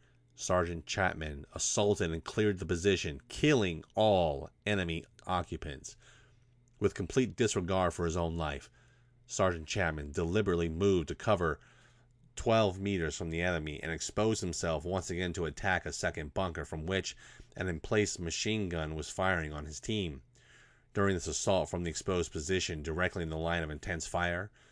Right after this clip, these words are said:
Sergeant Chapman was struck and injured by enemy fire.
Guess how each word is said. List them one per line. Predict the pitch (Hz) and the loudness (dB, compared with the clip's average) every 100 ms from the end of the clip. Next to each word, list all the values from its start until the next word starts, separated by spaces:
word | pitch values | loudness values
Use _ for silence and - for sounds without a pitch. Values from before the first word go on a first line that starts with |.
| _ | _
Sergeant | - - 92 90 80 | -6 0 2 0 -2
Chapman | 98 85 - 73 | -2 -2 -4 -10
was | 71 | -8
struck | - - 98 69 - - | -8 -2 0 0 -4 -12
and | 82 - | -10 -6
injured | 95 85 73 67 - - | -6 -4 -6 -8 -14 -10
by | 78 | -8
enemy | 78 80 78 | -8 -8 -10
fire. | - 80 71 64 | -10 -8 -8 -10